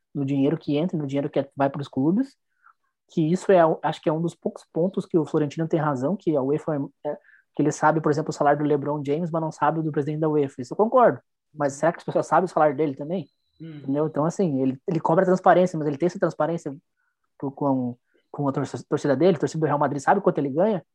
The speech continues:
Speaker 1: Quanto ele paga imposto? Quanto o Cristiano Ronaldo ganhava? Quanto que o Modric ganha? Então, te-, pra cobrar tem que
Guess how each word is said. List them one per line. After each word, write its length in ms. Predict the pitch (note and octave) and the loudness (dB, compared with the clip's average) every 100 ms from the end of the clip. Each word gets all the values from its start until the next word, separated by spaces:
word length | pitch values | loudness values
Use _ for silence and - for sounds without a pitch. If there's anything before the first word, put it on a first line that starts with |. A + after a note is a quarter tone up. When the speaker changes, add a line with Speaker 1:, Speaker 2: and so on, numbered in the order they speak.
| _ | _
Speaker 1:
Quanto 200 | - D3+ | -8 -4
ele 80 | D3+ | -4
paga 260 | D3 D3 D3 | 0 0 0
imposto? 460 | B2+ G#3 A#3+ - | 2 2 2 -2
Quanto 340 | - D3+ D3+ - | -8 -6 -8 -10
o 120 | C#3 | -6
Cristiano 340 | C#3+ C#3 D3 | -4 -4 -4
Ronaldo 380 | C#3 C#3 D3 D#3+ | -2 2 2 2
ganhava? 400 | C3+ C#3+ G#3+ G#3 | 0 2 2 0
Quanto 240 | D#3 D3 - | -2 -8 -6
que 80 | C#3 | -4
o 20 | |
Modric 400 | C3+ D3 E3+ B2+ | -2 0 0 0
ganha? 280 | D3 C4 B3+ _ _ _ - | -2 -2 -4 _ _ _ -6
Então, 280 | D#3 F#3+ D3+ | -2 -2 -4
te-, 80 | - | -6
pra 140 | - | -4
cobrar 380 | D#3 F3 D3 A#3+ | 0 0 2 2
tem 120 | - | 0
que 80 | F#3 | -4